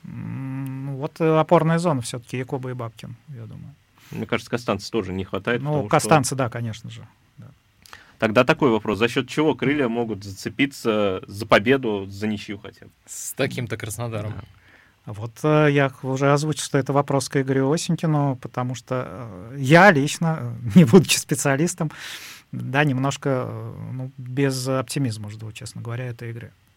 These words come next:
Speaker 1: Я не представляю, как, э, нынешние крылья со своими проблемами могут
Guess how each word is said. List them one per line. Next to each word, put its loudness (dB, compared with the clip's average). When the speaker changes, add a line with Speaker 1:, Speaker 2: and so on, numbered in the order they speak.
Speaker 1:
Я 6
не 4
представляю, -10
как, -8
э, -12
нынешние -6
крылья 2
со -6
своими -4
проблемами -2
могут -6